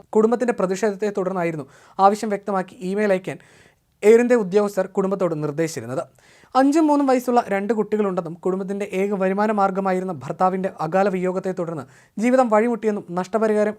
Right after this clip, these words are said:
അനുവദിക്കണമെന്നും എയർ ഇന്ത്യക്ക് അമൃത നേരത്തെ അയച്ച മെയിലിൽ ആവശ്യപ്പെട്ടിരുന്നു. തന്റെ സാമീപ്യവും പരിചരണവും ലഭിച്ചിരുന്നെങ്കിൽ ഭർത്താവിന് ഈ ഗതി വരില്ലായിരുന്നുവെന്നും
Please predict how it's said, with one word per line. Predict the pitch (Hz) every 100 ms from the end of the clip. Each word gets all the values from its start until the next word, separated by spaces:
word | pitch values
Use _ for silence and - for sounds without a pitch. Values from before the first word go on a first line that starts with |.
| 180
അനുവദിക്കണമെന്നും | 190 208 214 165 120 _ 165
എയർ | 202 220
ഇന്ത്യക്ക് | 202 202 196 - -
അമൃത | 226 254 254
നേരത്തെ | 214 214 233
അയച്ച | 214 208
മെയിലിൽ | 190 202 175
ആവശ്യപ്പെട്ടിരുന്നു. | 170 170 147 120 135 - _ _ _ -
തന്റെ | 285 320
സാമീപ്യവും | 269 233 254 220 233 214
പരിചരണവും | 196 190 208 214 214 190
ലഭിച്ചിരുന്നെങ്കിൽ | 180 220 208 180 - 160
ഭർത്താവിന് | 170 202 202 208 196
ഈ | 180
ഗതി | 185 196
വരില്ലായിരുന്നുവെന്നും | 190 202 185 196 180 156